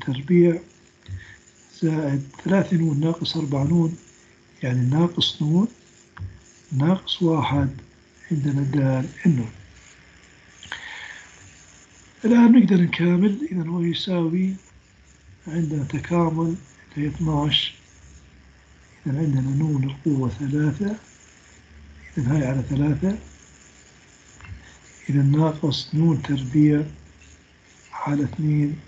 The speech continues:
ناقص نون زائد ثابت التكامل، فعندنا جيم.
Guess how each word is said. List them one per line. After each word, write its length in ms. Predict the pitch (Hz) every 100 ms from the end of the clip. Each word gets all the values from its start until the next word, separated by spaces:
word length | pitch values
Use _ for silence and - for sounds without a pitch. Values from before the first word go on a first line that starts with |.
| - - - - - - - -
ناقص 580 | 131 147 165 - - -
نون 360 | 156 147 147 170 - - - -
زائد 340 | 143 156 156 104 -
ثابت 260 | 156 170 -
التكامل، 640 | - 143 139 147 139 131 131 - - - - - - -
فعندنا 560 | 151 139 123 120 123 139
جيم. 220 | -